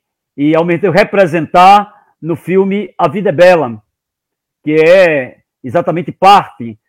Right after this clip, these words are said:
desse manifesto político do Leon Trotsky.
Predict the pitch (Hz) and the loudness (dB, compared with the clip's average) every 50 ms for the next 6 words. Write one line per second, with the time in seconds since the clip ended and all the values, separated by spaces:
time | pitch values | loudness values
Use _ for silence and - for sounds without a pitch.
0 | _ _ _ - 127 151 147 - - 165 160 170 175 160 - - 175 165 - - | _ _ _ -10 -8 -8 -8 -6 -8 -6 -6 -4 -6 -6 -4 -4 -4 -4 -4 -8
1 | 151 - 170 170 165 190 190 - - - - 120 117 110 _ _ _ _ - 139 | -12 -8 -6 -6 -4 -4 -4 -6 -8 -14 -14 -14 -14 -14 _ _ _ _ -10 -6
2 | 156 165 165 160 160 151 - - 135 131 127 117 _ _ _ _ | -2 0 0 0 0 -2 -4 -2 -2 -2 -2 -4 _ _ _ _